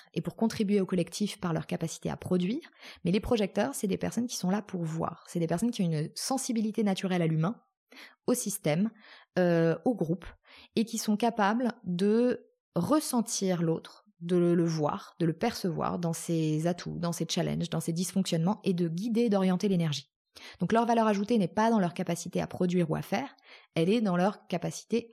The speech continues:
à voir et à sentir. Et le premier des conditionnements pour ces personnes-là, c'est qu'on vit dans une société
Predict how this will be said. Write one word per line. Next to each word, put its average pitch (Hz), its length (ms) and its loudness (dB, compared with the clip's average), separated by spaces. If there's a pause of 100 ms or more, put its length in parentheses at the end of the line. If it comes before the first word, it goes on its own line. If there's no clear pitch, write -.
à 156 140 -2
voir 180 680 -4 (140)
et 165 80 -4
à 160 60 -6
sentir. - 580 -6 (840)
Et 170 80 2
le 156 120 0
premier 262 440 2
des 202 120 2
conditionnements 175 600 -2 (680)
pour 208 140 -6
ces 175 120 -2
personnes-là, 165 420 -2
c'est - 200 -8
qu'on 156 140 -4
vit 190 160 -2
dans 220 100 0
une 160 160 -4
société 170 600 -2